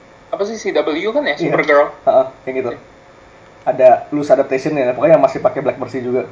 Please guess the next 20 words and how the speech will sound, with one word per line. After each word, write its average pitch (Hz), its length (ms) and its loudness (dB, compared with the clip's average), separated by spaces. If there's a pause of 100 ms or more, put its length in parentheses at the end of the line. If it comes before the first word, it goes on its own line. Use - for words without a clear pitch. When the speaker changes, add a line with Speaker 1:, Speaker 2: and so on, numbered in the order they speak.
(1600)
Speaker 1:
Oh. 143 420 6
Speaker 2:
Basically 139 300 -6
sama. 104 320 2 (440)
Dream 135 240 -4
World, 120 240 -2 (240)
Krypton 131 400 -2
nggak 117 160 2
hancur, 160 480 -4 (1700)
Kara 135 240 6
is 156 140 4
happy. 107 340 0 (3750)
Nah, 123 80 -12
tapi 123 240 -12
ini 165 80 -10 (1120)
tuh 165 80 -4
kayak 151 160 0 (560)
bekasnya 139 480 -2
tuh 165 80 -2
di 202 160 0
mana-mana. 127 540 2